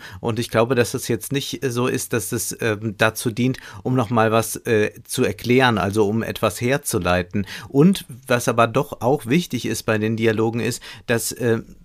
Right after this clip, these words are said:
Hitchcock immer sehr viel Wert darauf gelegt hat, eine extrem hohe Plausibilität herzustellen. Denn wir haben ja jetzt bei, äh, The Woman in the Window schon gesagt, „Ja, wie, aber wenn die doch das Medikament nimmt, warum macht sie dann das und das und das und,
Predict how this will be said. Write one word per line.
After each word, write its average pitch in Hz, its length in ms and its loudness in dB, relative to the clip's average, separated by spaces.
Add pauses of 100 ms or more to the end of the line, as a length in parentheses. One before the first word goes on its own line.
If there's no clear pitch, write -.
(160)
Hitchcock 143 540 0
immer 131 280 0
sehr 127 120 2
viel 117 200 -2
Wert 117 240 2
darauf 123 340 -4
gelegt 131 380 -2
hat, 120 120 0 (240)
eine 123 220 -2
extrem 143 640 0
hohe 147 200 6
Plausibilität 127 960 0
herzustellen. 95 680 -2 (220)
Denn 120 120 -2
wir 127 120 6
haben 147 100 2
ja 143 60 4
jetzt 120 260 2
bei, 113 120 8
äh, 113 320 4
The 110 100 -4
Woman 127 240 2
in 117 160 0
the 110 100 0
Window 139 300 4
schon 120 200 -2
gesagt, 117 320 2
„Ja, 107 180 2
wie, 120 220 2
aber 104 220 2
wenn 110 140 -2
die 110 100 -2
doch 98 160 -2
das 104 160 -6
Medikament 110 520 -4
nimmt, 117 160 -8
warum 104 140 0
macht 107 200 -2
sie 117 100 -2
dann 98 160 -2
das 135 240 0
und 98 140 -2
das 110 140 -2
und 92 140 -6
das 143 220 -2
und, 104 220 -4